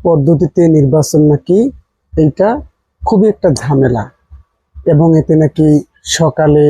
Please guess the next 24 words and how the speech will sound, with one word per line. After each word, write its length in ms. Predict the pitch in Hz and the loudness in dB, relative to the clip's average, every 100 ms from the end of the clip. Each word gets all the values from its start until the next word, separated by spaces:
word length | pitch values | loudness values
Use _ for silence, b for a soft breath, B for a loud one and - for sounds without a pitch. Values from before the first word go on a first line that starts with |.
| - | 0
এক 140 | 156 - | -2 -4
সরকার 320 | - 143 - 147 | -4 -2 0 0
আসবে, 240 | 135 139 | 0 0
বিকালে 420 | 143 147 - 143 143 | 2 0 0 0 2
আরেক 260 | 127 131 | 0 -4
সরকার 380 | - - 113 131 | -6 -6 -4 -2
আসবে। 260 | 127 113 113 - - _ _ - - _ - | -4 -4 -10 -16 -20 _ _ -20 -20 _ -4
এটা 180 | 202 233 | -2 -2
আসলে 240 | 226 220 | -2 -2
কে 120 | - 180 | 0 0
বলেছেন 340 | 151 147 - 143 | 0 0 0 0
দেখেন, 280 | 143 - 190 | 0 0 0
এটা 240 | 180 151 165 | 0 0 0
বলেছেন 420 | 156 156 - 185 - | 0 0 0 -2 -2
ঐক্যমত 360 | 156 - 180 175 | -4 -2 -2 -2
সংস্কার 440 | - 165 156 190 | -2 -2 -2 -4
কমিশনের 500 | 175 170 156 - 156 | -2 0 0 0 -2
অন্যতম 380 | - 196 196 180 160 - 160 | 0 0 0 0 -2 -2 0
একজন 220 | 139 151 | 0 0
সদস্য 420 | - 143 131 - 175 240 _ b _ - - 156 | 0 -2 -2 -2 -2 -4 _ b _ -20 -6 -2
বদিউল 380 | 151 170 196 226 | 0 2 2 2
আলম 220 | 185 165 156 | 2 2 0
মজুমদার, 480 | 135 127 120 117 - _ _ _ _ _ _ _ _ | 0 -2 -4 -6 -14 _ _ _ _ _ _ _ _
মানে 240 | 147 143 | -10 -6